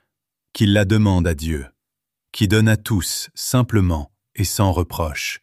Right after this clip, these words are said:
et elle lui sera donnée. Jacques un, verset cinq. Beaucoup, lorsqu'ils se trouvent dans la difficulté,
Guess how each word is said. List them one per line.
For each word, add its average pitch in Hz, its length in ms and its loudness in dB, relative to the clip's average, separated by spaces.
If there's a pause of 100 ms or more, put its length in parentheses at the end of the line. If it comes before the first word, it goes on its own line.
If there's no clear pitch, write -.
(680)
et 98 100 -2
elle 87 140 0
lui 87 140 0
sera 92 280 0
donnée. 87 480 -2 (640)
Jacques 90 560 0
un, 104 320 0 (180)
verset 98 360 0
cinq. 76 540 -8 (1700)
Beaucoup, 110 480 4 (360)
lorsqu'ils - 340 2
se - 140 0
trouvent 117 320 2
dans 98 120 2
la 92 120 2
difficulté, 92 800 -2